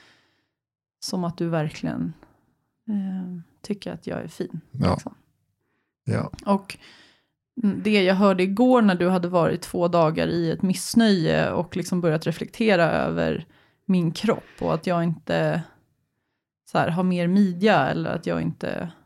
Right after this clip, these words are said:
Speaker 1: eh, ser ut på ett speciellt sätt. Alltså, det gjorde så ont, för då... Ehm, det trodde jag liksom aldrig skulle vara en grej.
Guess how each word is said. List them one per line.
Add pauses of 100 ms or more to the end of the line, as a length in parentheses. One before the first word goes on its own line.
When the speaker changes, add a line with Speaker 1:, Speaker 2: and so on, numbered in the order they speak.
(560)
Speaker 1:
eh,
ser
ut
på
ett
speciellt
sätt.
Alltså,
det
gjorde
så
ont,
för
då... (840)
Ehm, (1200)
det
trodde
jag
liksom
aldrig
skulle
vara
en
grej.